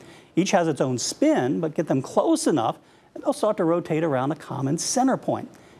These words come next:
And that's essentially what's happening in the atmosphere. When tropical cyclones move within about eight hundred or nine hundred miles of each other, their circulations can interact. And instead of following their usual paths, they begin to orbit around that shared center.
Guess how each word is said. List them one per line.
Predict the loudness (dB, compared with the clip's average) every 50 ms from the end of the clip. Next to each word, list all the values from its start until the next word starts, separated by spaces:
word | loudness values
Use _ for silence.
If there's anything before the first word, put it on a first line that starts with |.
| -6 -2
And | 0
that's | 0 0 0 -2
essentially | 0 0 0 0 2 0 0 0
what's | 2 0 0 0
happening | -2 -2 -2 0 -2 0 0
in | 2
the | 0 0
atmosphere. | 0 0 0 -2 -2 -2 -2 -4 -4
When | -4 -2
tropical | 0 2 0 2 0 -2 -2
cyclones | 0 0 0 0 0 0 0 -2 0 0 0
move | 0 0 0
within | 0 -2 0 0 0
about | 2 2 0 0 -4 -10 -20 -16 -4 0
eight | 0 2
hundred | 2 2 2 2 0 0
or | 0
nine | 0 0 0 0 0 0
hundred | -2 -2 -2 -2
miles | -2 -2 0 0 0 0 0 0 0 0
of | -2 -2
each | -4 -4 -4 -4
other, | -2 0 -2 -2 -4 -6 -14 -20 -20 -20 _ _
their | 0 2 2 2 0
circulations | 0 -2 -2 -2 0 0 0 2 2 2 0 -2 -2 0 0 0 -2 -2
can | -2 0 2
interact. | 2 2 2 2 2 0 0 -2 -4 -8 -16 -20 -20 -20 -20 -20 -20 -20 -20 _ _ _
And | -2 0
instead | 0 0 0 0 0
of | 2 2
following | 2 2 2 2 2 0 0 0
their | 0 0 0
usual | 0 0 2 2 2 2 2 0 0
paths, | 0 -2 -4 -4 -4 -4 -6 -6 -6 -4
they | -2 0
begin | 0 0 0 0 0 0
to | 0
orbit | 0 0 0 0 2 2 0
around | 2 2 0 0 0 0 0 0
that | -2 -4
shared | -4 -6 -4 -2 -2 -2 -2 -4
center. | -2 -2 0 0 -2 -4